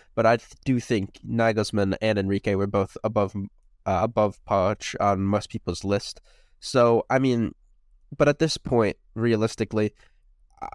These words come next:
anybody coming in besides Frank would be an upgrade, and I think everybody would just be happy just to see someone besides him on the touchline. 'Cause, I mean, like you say, we're not winning. We're not playing young players. He has no idea what's happening. He's kinda just putting ne-, names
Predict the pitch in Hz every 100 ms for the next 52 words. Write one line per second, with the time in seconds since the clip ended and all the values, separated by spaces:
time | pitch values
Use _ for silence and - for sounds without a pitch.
0 | - _ _ _ _ _ 139 139 120 117
1 | 98 78 - _ _ - 117 104 98 92
2 | 104 - 104 95 87 - 104 95 87 -
3 | - - 117 113 104 110 104 95 120 -
4 | 117 107 101 - 113 110 107 - _ _
5 | _ _ 113 117 113 101 95 95 95 98
6 | - 101 101 95 101 98 113 110 - -
7 | 104 95 92 - 98 87 92 87 80 78
8 | 85 - 92 87 - _ _ _ _ -
9 | 123 120 120 131 113 104 - 107 110 -
10 | _ _ _ - 131 160 - - 104 101
11 | 104 - - 123 131 139 - 135 117 95
12 | 98 101 - 107 107 107 - 127 123 135
13 | 143 131 123 101 104 - 101 98 104 117
14 | 113 143 131 - - 123 104 98 107 110
15 | - 101 104 110 104 98 -